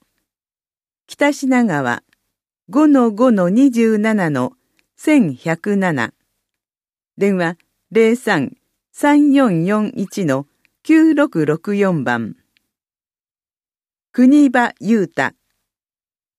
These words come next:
八潮五の六の三十七の千四。電話、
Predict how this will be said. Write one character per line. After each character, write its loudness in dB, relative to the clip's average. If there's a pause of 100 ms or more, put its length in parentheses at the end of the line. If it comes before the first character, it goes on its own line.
(200)
八 0
潮 -4 (260)
五 2
の 4
六 0
の 0
三 2
十 -2
七 -2
の -6 (320)
千 -2 (100)
四。 -4 (1000)
電 -2
話、 -6